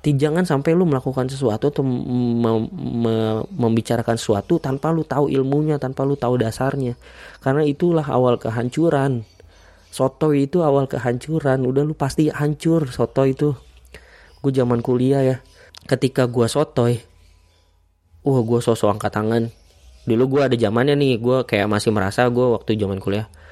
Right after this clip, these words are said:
gue kayak bisa nih jadi mapres gitu kan. Gue kayaknya pinter nih di biologi. Wah, zamannya kuliah ada kan dosen-dosen yang suka membangun dialog interaktif. Terus kayak nanya, "Siapa yang tahu ini, siapa yang tahu ini?" Nah, gue tuh kayak,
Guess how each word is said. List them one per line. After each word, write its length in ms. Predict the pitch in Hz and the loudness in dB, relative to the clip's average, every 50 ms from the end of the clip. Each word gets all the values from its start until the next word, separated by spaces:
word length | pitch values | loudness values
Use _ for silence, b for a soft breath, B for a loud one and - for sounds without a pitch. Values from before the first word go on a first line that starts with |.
| B B B B | B B B B
gue 160 | 117 120 113 | -2 0 0
kayak 160 | - 113 110 | 2 2 0
bisa 240 | 110 113 - - 104 | 0 0 -2 -2 -2
nih 240 | 101 95 92 92 92 | -2 -2 -2 -2 -2
jadi 0 | |
mapres 560 | 90 92 92 - - 90 87 90 - - 95 | -2 -4 -4 -4 -2 -4 -4 -4 -6 -6 -4
gitu 160 | 92 87 - | -4 -4 -4
kan. 240 | 98 95 92 95 101 - B B B B B B B | -6 -6 -6 -8 -10 -12 B B B B B B B
Gue 160 | - 110 98 | 0 0 2
kayaknya 240 | 90 107 104 104 101 | 4 4 2 2 2
pinter 400 | - 104 98 98 - 98 95 95 | 0 0 -2 0 -2 -2 -2 -2
nih 320 | 92 85 85 87 85 90 | -2 -2 -4 -4 -6 -4
di 80 | 95 87 | -4 -4
biologi. 560 | 87 92 92 87 85 85 87 90 90 87 87 98 - B B B B B B B B B B B B | -2 -2 -2 -2 -2 -2 -4 -4 -4 -6 -6 -10 -14 B B B B B B B B B B B B
Wah, 320 | - - 104 101 95 90 | -4 -2 -2 0 0 -2
zamannya 480 | 92 98 101 95 95 95 95 95 92 92 | -2 -2 -2 -2 -2 -2 -2 -2 -4 -4
kuliah 400 | 87 - 101 95 98 110 113 117 | -2 0 0 2 2 2 2 2
ada 100 | 123 120 107 | 2 0 2
kan 240 | - 110 110 107 104 | 2 2 2 2 0
dosen-dosen 640 | - - 110 104 98 - 101 98 95 95 - 113 110 | 0 0 0 0 0 0 0 -2 -2 0 0 0 0
yang 180 | 104 92 92 95 - | 0 0 -2 -4 -6
suka 320 | - - - 92 87 90 - 110 | -8 -6 -4 -2 -2 -2 -4 -4
membangun 640 | 107 98 98 92 92 90 98 101 98 98 95 95 | -4 -2 0 0 0 0 0 0 -2 -2 -2 0
dialog 400 | 104 101 95 92 98 101 98 - - - - - - - - | 0 2 2 2 2 0 0 -2 -6 -20 -20 -20 -20 -18 -12
interaktif. 720 | - 101 92 - 104 101 - - 117 101 92 90 - - - B B B B B B B B - | -8 -4 -2 -2 -2 -2 -2 -2 -2 0 0 -2 -6 -10 -20 B B B B B B B B -4
Terus 160 | - 101 - | -4 -2 0
kayak 160 | - 98 98 | 0 0 2
nanya, 400 | 98 98 98 101 98 87 90 101 | 2 2 2 2 0 0 -2 -2
"Siapa 240 | - - 156 - 160 | -2 -2 0 0 0
yang 80 | 151 147 | 0 0
tahu 240 | 143 120 120 92 | -2 -2 -2 0
ini, 80 | 127 131 | 0 -2
siapa 240 | 127 - 123 127 127 | -2 -4 -4 -6 -4
yang 160 | 120 113 107 | -2 -2 -2
tahu 20 | 107 107 | -2 -2
ini?" 160 | 107 98 95 | -2 -2 -2
Nah, 160 | 92 90 95 | -2 -2 0
gue 120 | 101 120 123 | 2 2 2
tuh 80 | - 139 | 2 0
kayak, 320 | - 120 110 101 95 - | 0 0 -2 -2 -2 -4